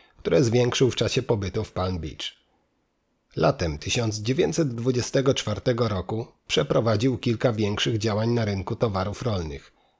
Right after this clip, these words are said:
stosując swój system punktów zwrotnych. Chciał w ten sposób sprawdzić, jak wyglądałaby idealna transakcja, gdyby przestrzegał własnych zasad. Uważnie monitorował ceny pszenicy,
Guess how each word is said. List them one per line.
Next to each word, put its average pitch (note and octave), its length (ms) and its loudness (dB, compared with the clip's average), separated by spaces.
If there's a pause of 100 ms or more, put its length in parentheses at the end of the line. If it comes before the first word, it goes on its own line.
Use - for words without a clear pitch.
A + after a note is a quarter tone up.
(140)
stosując C#3 560 0
swój A#2+ 260 2
system A2 400 0
punktów G2 440 -4
zwrotnych. E2 680 -8 (720)
Chciał G#2+ 220 -2
w - 60 -6
ten G2+ 160 -2
sposób A#2+ 420 0
sprawdzić, G#2 540 -2
jak C3 180 0
wyglądałaby A#2 680 2
idealna A#2 540 2
transakcja, G2+ 680 -2
gdyby C#3 280 0
przestrzegał G#2+ 600 0
własnych F#2 420 -4
zasad. - 500 -6 (880)
Uważnie G#2 440 0
monitorował G2+ 640 0
ceny A#2+ 320 2
pszenicy, A#2+ 600 2